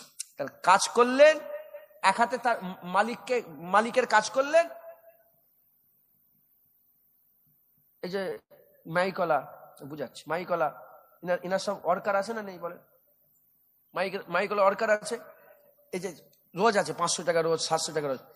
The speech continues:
এই যে কাজ করলো, ম-, মনিবের কাজ করলো, করেই বললো, সাতশো টাকা। বলে, "আমি যতবার আল্লাহর কাছে চাইতে গেছি, আল্লাহ ছেলে দেন, টাকা দেন, পয়সা দেন, ইজ্জত দেন, সম্মান, যতবার চাইতে গেছি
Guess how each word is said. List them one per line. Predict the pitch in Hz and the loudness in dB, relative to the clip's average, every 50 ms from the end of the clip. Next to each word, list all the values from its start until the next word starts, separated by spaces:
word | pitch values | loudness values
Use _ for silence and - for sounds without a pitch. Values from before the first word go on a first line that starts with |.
| _ _ _ _ _ - | _ _ _ _ _ -10
এই | 202 | -6
যে | 208 214 | -6 -2
কাজ | - - - - - | 0 0 0 0 0
করলো, | - 240 233 220 208 202 | -2 -2 -2 -2 -2 -6
ম-, | 190 190 185 - | -6 -8 -10 -10
মনিবের | 190 190 196 190 202 220 220 240 233 226 240 226 | -10 -6 -2 0 2 2 2 2 4 4 4 4
কাজ | - - 208 202 - - | 6 4 2 2 2 2
করলো, | 240 247 254 269 285 269 | 2 2 4 6 4 4
করেই | 277 - 214 226 262 277 | 4 4 4 4 4 4
বললো, | 226 240 226 202 190 - - - - - | 4 2 2 2 0 -2 -4 -12 -14 -8
সাতশো | - 156 - - 143 | -6 -6 -6 -6 -8
টাকা। | 131 123 117 - _ _ _ _ - - _ _ _ _ _ _ _ _ _ _ _ _ _ _ _ _ _ _ _ _ _ _ _ _ _ _ _ _ _ _ _ _ - | -10 -12 -14 -14 _ _ _ _ -20 -20 _ _ _ _ _ _ _ _ _ _ _ _ _ _ _ _ _ _ _ _ _ _ _ _ _ _ _ _ _ _ _ _ -10
বলে, | 165 165 - | -8 -6 2
"আমি | - 226 311 381 415 381 | 6 6 8 8 8 8
যতবার | - 330 285 - 339 370 403 427 392 | 8 6 6 6 6 8 8 8 8
আল্লাহর | 370 370 359 359 339 330 | 8 8 8 8 6 6
কাছে | - 320 254 277 | 6 4 4 4
চাইতে | - - 285 349 403 415 - 349 | 2 4 4 4 4 4 2 4
গেছি, | 277 269 196 - 208 | 4 4 4 6 4
আল্লাহ | 190 190 190 196 196 | 4 4 4 2 2
ছেলে | - 202 196 196 | 2 2 2 4
দেন, | 185 185 175 160 151 | 6 6 6 6 6
টাকা | - 185 185 202 196 | 2 2 4 4 4
দেন, | 190 185 170 147 | 6 4 4 4
পয়সা | 151 185 196 190 196 196 | 0 -2 -2 -2 -2 0
দেন, | 190 175 151 180 | 0 0 0 -2
ইজ্জত | 175 156 202 185 | -6 -6 -4 0
দেন, | 196 180 160 | 0 0 2
সম্মান, | - 180 185 190 175 | 0 -2 0 0 2
যতবার | 147 214 214 - 294 349 349 | 4 4 6 6 6 4 6
চাইতে | - - 277 262 - 226 | 6 6 4 6 6 4
গেছি | 196 180 160 - 151 | 4 4 2 0 -6